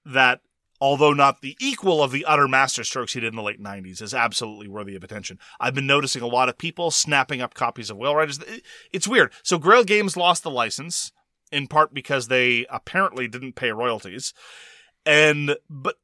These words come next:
copies keep showing up here and there in the distribution chain.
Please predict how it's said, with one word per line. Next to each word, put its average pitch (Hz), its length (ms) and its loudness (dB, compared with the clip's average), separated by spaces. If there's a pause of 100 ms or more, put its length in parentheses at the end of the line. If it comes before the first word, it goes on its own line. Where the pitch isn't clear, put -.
(120)
copies 214 540 2
keep - 300 -8
showing 196 480 0
up 185 240 2
here 143 300 -2
and 127 120 -4
there 123 180 2
in 120 100 -4
the 123 60 -6
distribution 123 560 -6
chain. 92 460 -12